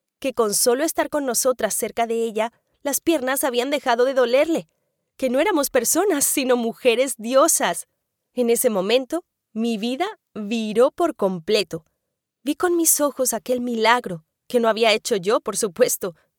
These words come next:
pero había sido hecho a través de mí por las mentoras de la escuela.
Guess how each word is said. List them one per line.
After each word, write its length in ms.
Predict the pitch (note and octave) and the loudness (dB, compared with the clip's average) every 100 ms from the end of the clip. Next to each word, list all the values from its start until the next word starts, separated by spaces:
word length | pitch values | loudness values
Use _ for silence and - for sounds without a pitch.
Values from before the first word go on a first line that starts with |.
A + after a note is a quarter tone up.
| - | -8
pero 180 | G#3+ | -2
había 240 | G3+ G#3+ A#3 | 0 2 0
sido 340 | B3+ A#3+ A#3 - | 0 0 0 4
hecho 400 | B3 B3+ - B3+ | 2 4 2 2
a 80 | A#3 | 0
través 380 | A#3 A3 G#3 | 0 -2 -2
de 100 | G#3+ | -4
mí 300 | F#3 G3+ E4 - _ | -4 -2 -4 -4 _
por 180 | - D4 | -2 0
las 160 | C#4+ C4 | 0 -2
mentoras 500 | A3+ G3+ G#3+ G#3 G3+ | -4 -4 -4 -2 -2
de 80 | G#3 | -2
la 60 | E3+ | -2
escuela. 480 | D#3+ A#3 G3 D3+ | -2 0 0 -2